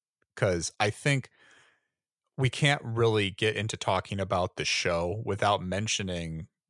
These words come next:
the two criminals that get hired because they kind of become,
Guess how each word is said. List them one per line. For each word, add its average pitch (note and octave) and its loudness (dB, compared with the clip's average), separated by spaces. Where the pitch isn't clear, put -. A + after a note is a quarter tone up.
the A2 -2
two G#2 -2
criminals A2 -2
that G2 -6
get F2 -4
hired E2+ -4
because F#2 -2
they A2+ 0
kind F#3 -2
of C#3+ -4
become, G2+ 0